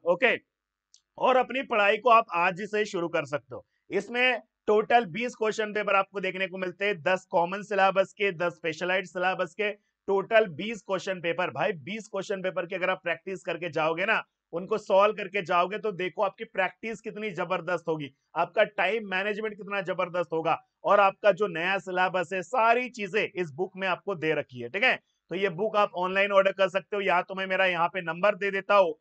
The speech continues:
आप इस नंबर पे मेरे साथ कॉल पे बात कर सकते हो। ओके, सेवन थ्री एट फाइव टू एट वन ज़ीरो and टू टू थ्री। ओके, और यहाँ पे एप्लीकेशन भी है, अगर फ्री में जिसको भी पढ़ना है तो आप मिशन एनसीसी ऐप को इंस्टॉल कर सकते हो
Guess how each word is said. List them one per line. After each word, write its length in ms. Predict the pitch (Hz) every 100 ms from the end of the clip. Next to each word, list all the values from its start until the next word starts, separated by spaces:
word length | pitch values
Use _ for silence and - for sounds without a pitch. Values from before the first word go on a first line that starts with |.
| _ _
आप 220 | 160 202
इस 140 | 220 208
नंबर 260 | 190 190 190
पे 120 | 202 196 190
मेरे 200 | 180 185
साथ 200 | 185 185 180 -
कॉल 200 | 175 175
पे 120 | 185
बात 260 | 160 156 156
कर 120 | 151
सकते 260 | 131 123 139
हो। 80 | 156
ओके, 220 | 170 196
सेवन 380 | 156 165 170 180
थ्री 280 | 170 185 196 190 _ _ 147
एट 340 | 175 202 202
फाइव 480 | 190 196 185 196 202 202
टू 320 | - 196 190
एट 260 | 196 202 190
वन 380 | 160 156 190 196
ज़ीरो 400 | 151 170 185 190 175
and 280 | 170 175 160
टू 140 | 180 170 - -
टू 140 | 185
थ्री। 240 | 156 151 110 -
ओके, 260 | 175 208 135 _ _ -
और 180 | 185 208
यहाँ 200 | 190 202
पे 120 | 220
एप्लीकेशन 580 | 185 202 202 208 214 208
भी 120 | 208
है, 80 | 202
अगर 220 | 180 185
फ्री 240 | - 190
में 160 | 202 208
जिसको 280 | 180 - 185
भी 100 | 190
पढ़ना 300 | 180 185 185
है 100 | 190
तो 100 | 196
आप 160 | 190 160
मिशन 280 | 160 180 180
एनसीसी 340 | 180 - 180
ऐप 180 | 160 156
को 80 | 170
इंस्टॉल 380 | 156 160 160 175
कर 140 | 180
सकते 260 | 185 175 214
हो 200 | 240